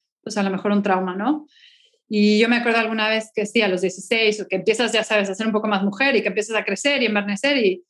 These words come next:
un, un entrenador me dijo, "Es que estás gorda". Y, uf, fue lo peor que me pudo haber dicho. O sea, y es como que tú te estás retando y dices, "No, no, pues ahora voy a hacer esto". Y, y se volvió un poco una obsesión durante un tiempo, ¿no? Y luego ya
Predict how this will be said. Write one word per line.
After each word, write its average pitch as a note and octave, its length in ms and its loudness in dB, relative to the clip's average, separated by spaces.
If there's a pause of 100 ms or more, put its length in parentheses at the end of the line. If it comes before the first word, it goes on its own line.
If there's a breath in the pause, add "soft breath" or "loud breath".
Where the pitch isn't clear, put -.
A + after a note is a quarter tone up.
(280)
un, G#3 180 4
un A3+ 140 4
entrenador G#3 500 0
me G#3+ 60 0
dijo, G#3 120 -4
"Es A#3+ 80 -8
que F4 80 0
estás D4 260 -2
gorda". G#3+ 480 0
Y, F3+ 180 0
uf, G3+ 380 2
fue G#3 320 0
lo F3+ 200 0
peor G#3 160 2
que B3 60 2
me A#3 80 2
pudo G3+ 140 2
haber F#3 180 2
dicho. F#3+ 220 -2
O E3+ 40 -4
sea, F3+ 340 -4
y G3+ 100 4
es G3 100 0
como C4+ 180 2
que G3+ 200 -2 (100)
tú C4 120 2
te C#4 80 0
estás B3+ 180 -2
retando A#3 280 2
y A#3+ 40 2
dices, G3+ 140 0
"No, G#3+ 100 2
no, G#3+ 140 0
pues G3 160 -12
ahora A#3+ 300 2
voy G#3 160 0
a G3+ 80 2
hacer G3+ 220 -6
esto". A#3 220 -8
Y, G#3 180 -10
y G#3+ 140 -2
se G#3+ 100 -2
volvió G#3+ 300 4
un D4 80 2
poco D4 160 0
una C#4 100 6
obsesión C4+ 400 0
durante G3 600 2
un G#3 140 0
tiempo, F#3+ 380 -2
¿no? A#3 220 -6
Y G3 80 -4
luego G3 200 2
ya G3+ 300 2